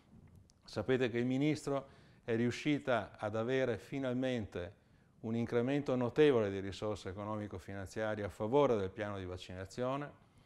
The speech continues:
Questa è una opportunità irripetibile che si manifesterà con il duemiladiciassette e con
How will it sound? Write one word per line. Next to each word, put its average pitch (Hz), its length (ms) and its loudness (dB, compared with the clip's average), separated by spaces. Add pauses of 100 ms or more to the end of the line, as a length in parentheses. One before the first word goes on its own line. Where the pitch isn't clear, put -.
(280)
Questa 117 540 2
è 113 160 -2
una 107 420 -2
opportunità 113 1040 0
irripetibile 113 1000 0 (320)
che 107 140 -6
si 101 160 -8
manifesterà 107 720 0
con 95 180 -8
il 95 80 -8
duemiladiciassette 120 1160 -4
e 113 140 -8
con 104 440 -4